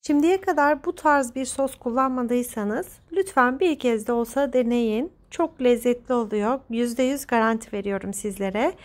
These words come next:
Ee, ben bu tarifi kuzenimden almıştım. Ee, ilk kez denedim ve bayıldım. O gün bugündür de salatalarımda mutlaka tercih ettiğim bir sos.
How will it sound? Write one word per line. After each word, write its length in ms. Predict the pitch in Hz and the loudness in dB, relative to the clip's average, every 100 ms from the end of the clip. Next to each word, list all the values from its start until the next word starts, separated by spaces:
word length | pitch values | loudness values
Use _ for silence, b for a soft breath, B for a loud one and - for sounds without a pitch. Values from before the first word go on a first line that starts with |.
| B B B 220 | B B B 0
Ee, 260 | 214 220 | 2 4
ben 240 | 277 294 320 | 4 4 0
bu 60 | |
tarifi 540 | - 302 247 233 330 330 | 0 2 2 0 -6 -6
kuzenimden 580 | 240 247 254 254 254 | -2 0 0 0 -2
almıştım. 680 | 240 220 208 208 - 247 311 - _ | -2 -2 -4 -8 -6 -4 -4 -8 _
Ee, 180 | 214 214 - | -6 -4 -2
ilk 220 | 311 - | -2 2
kez 280 | 247 220 214 | 2 2 2
denedim 560 | 240 240 233 240 277 | 2 2 0 -2 0
ve 160 | 247 220 | -2 4
bayıldım. 560 | 269 269 240 220 226 - | 4 4 2 0 -2 2
O 180 | 311 | 2
gün 260 | 254 233 214 | 2 0 0
bugündür 520 | 214 214 208 202 196 | -2 -2 -2 -2 -2
de 220 | 220 302 330 B B - | 0 0 -2 B B -20
salatalarımda 880 | - 311 294 254 220 208 208 247 | 0 4 4 2 0 0 -2 -2
mutlaka 640 | 277 311 - 214 208 254 277 | 0 -2 -4 -6 0 0 0
tercih 440 | 240 226 226 226 | 0 0 0 -2
ettiğim 340 | 202 - 269 254 | -2 -4 -4 -2
bir 140 | 220 | -2
sos. 580 | 220 202 214 349 - | -2 -2 -2 -2 -8